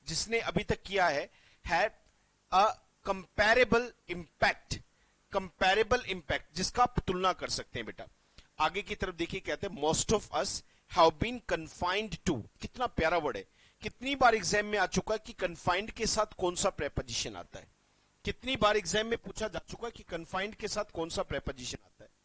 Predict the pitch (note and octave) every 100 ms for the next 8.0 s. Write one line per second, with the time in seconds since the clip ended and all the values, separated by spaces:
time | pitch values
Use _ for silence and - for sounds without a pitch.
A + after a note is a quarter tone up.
0 | _ _ _ _ - G3 F#3+ G3 G#3+ B3+
1 | _ _ - B3 - A3 B3 B3 - G#3+
2 | G3 D#3 E3 E3+ G#3+ - G3+ - G#3 G#3+
3 | G3+ - F3+ F#3+ - G3+ F#3 F#3 E3+ D#3
4 | C4 - _ _ _ D3+ D#3 A#3+ - G3
5 | E3 B2+ B2+ - _ - G#3 F#3 A#3 -
6 | G#3 F#3 F#3 F3 - G3 G3 E3 D#3+ -
7 | F#3 G3 D#3+ D3+ D#3+ A#2 - G2 F2+